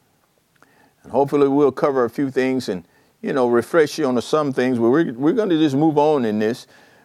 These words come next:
because there's a whole lot we gotta get to today. Mark chapter eleven, we're talking about commanding the supernatural power of God through faith in speaking. And you're gonna see this thing in your life when you leave here today. Now, understand,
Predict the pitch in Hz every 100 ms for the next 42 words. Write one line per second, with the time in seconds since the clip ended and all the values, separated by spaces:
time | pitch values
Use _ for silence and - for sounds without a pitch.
0 | - 101 120 123 120 110 127 151 156 151
1 | 143 135 110 120 123 113 110 117 - 107
2 | 92 85 - _ - - 147 214 165 196
3 | 175 160 151 147 123 123 120 175 170 156
4 | 147 147 143 143 139 160 170 160 143 131
5 | 170 151 135 147 143 127 120 - - 143
6 | 156 139 127 107 101 143 135 120 110 123
7 | 110 - 160 98 117 _ _ _ - -
8 | - _ _ 131 131 120 - - 208 196
9 | 98 90 170 _ _ _ - 92 190 160
10 | 123 - 190 127 117 - 123 120 117 110
11 | 120 127 113 - 110 110 113 131 151 123
12 | 98 82 76 76 92 120 131 160 147 143